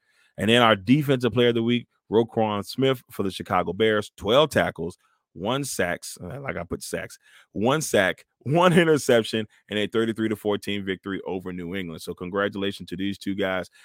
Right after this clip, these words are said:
as they are our one-on-one players of the week. Then we move to our top five M V P candidates heading into week eight. Nothing changes.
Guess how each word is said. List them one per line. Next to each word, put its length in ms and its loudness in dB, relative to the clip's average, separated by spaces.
as 140 -6
they 140 4
are 220 2
our 220 0
one-on-one 640 -4
players 460 -2
of 280 -8
the 100 -10
week. 260 -6
Then 260 2
we 80 4
move 240 2
to 100 4
our 100 6
top 260 2
five 260 2
M 140 -4
V 80 -2
P 240 0
candidates 640 -2
heading 180 2
into 160 -2
week 220 0
eight. 240 0
Nothing 280 -4
changes. 460 -8